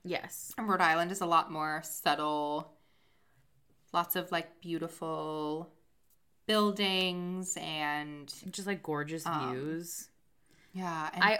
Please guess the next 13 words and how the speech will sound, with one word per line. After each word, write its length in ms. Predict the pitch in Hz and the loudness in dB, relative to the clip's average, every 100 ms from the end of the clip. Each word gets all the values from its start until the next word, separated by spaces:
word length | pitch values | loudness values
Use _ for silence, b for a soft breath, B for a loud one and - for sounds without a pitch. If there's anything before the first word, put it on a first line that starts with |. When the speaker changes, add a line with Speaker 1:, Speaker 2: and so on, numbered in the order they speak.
| 208 | 6
Speaker 1:
that 160 | 190 | 8
was 100 | 254 | 8
one 100 | 302 | 6
of 60 | 330 | 4
the 80 | 330 | 4
options, 840 | 214 220 - 180 170 170 180 - b b b b - | 2 0 -2 -2 -2 -4 -8 -12 b b b b -8
um, 400 | 185 170 156 151 | -4 -4 -6 -8
when 140 | 190 185 | -6 -4
I 80 | |
was 100 | 180 | -6
trying 220 | - 202 190 | -6 -4 -4
to 80 | |
pick 560 | 180 190 151 - - - | -6 -6 -6 -8 -20 -20